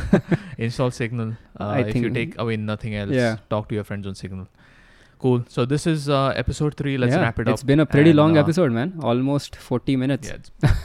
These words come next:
Speaker 1: it's
Speaker 2: <laughs>
Speaker 1: Gee, oh yeah, f-, fuck. But I think it was good.
Speaker 2: Yeah,
Speaker 1: I,
Speaker 2: it,
Speaker 1: I, I,
Speaker 2: yeah.
Speaker 1: I mean, uh,
Speaker 2: Fun.
Speaker 1: it's a good episode. I had fun too. Cool, man. All right.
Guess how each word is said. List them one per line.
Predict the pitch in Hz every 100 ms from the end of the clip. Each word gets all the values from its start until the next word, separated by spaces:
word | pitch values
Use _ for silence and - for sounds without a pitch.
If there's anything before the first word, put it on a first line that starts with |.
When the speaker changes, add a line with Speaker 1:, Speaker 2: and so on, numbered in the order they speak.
| - - - -
Speaker 1:
it's | - _
Speaker 2:
<laughs> | _
Speaker 1:
Gee, | 127 - _ -
oh | - -
yeah, | -
f-, | _ _ -
fuck. | - - - - - - -
But | 123 135
I |
think | 156 214
it |
was | 185
good. | 143 147
Speaker 2:
Yeah, | 185
Speaker 1:
I, | 185
Speaker 2:
it, | -
Speaker 1:
I, | 117
I, | - - _
Speaker 2:
yeah. | - 127 120
Speaker 1:
I |
mean, | 117 120 117
uh, | 113 110
Speaker 2:
Fun. | 147 151 -
Speaker 1:
it's | 117
a | 113
good | 117
episode. | 113 - 110 107 - - - _ _ _ _ _ -
I | 107
had | 107
fun | 110 104
too. | 104 - - - _ -
Cool, | 151
man. | 139 135 - -
All |
right. | 131